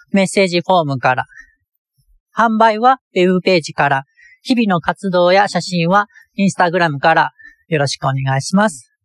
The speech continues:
毎日五分ぐらいの放送を続けてますので、よかったらお付き合いください。ではまた明日。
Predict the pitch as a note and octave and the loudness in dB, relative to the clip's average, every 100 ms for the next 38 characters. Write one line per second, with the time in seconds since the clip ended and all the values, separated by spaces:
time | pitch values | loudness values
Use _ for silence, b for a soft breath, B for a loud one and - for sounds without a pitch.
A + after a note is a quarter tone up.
0 | _ _ _ _ _ _ G3+ G#3 G#3+ A3+ | _ _ _ _ _ _ -2 0 0 0
1 | G#3+ A3+ A3+ A#3+ A#3 G3 D#3+ E3+ G3 - | 0 0 2 0 2 2 0 0 -2 -4
2 | - G3+ F3+ G3 F3+ G3 G#3+ F#3 F#3 F#3 | 0 0 2 2 4 2 0 -4 -4 -2
3 | F3+ F#3 E3+ D#3 E3 D#3 G3+ G3 F3 E3 | -2 0 0 -2 -2 0 0 0 0 0
4 | G#3+ E3+ C#3+ - E3 B2+ D3+ C3 - G#3+ | 0 0 -2 -4 -4 -2 -2 -4 -2 -2
5 | A3 - - - - - - - A#3+ A3 | -4 -10 -10 -10 -14 -14 -16 -2 2 4
6 | E3 F#3 E3+ D#3+ - F3 | 2 0 0 -2 0 -2